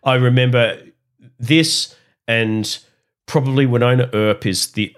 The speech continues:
only other show I can remember where I was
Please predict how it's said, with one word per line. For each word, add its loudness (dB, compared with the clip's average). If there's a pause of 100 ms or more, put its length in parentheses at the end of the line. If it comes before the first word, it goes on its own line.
only 2
other 0
show 0
I -2
can -10
remember 0
where -2
I -2
was -4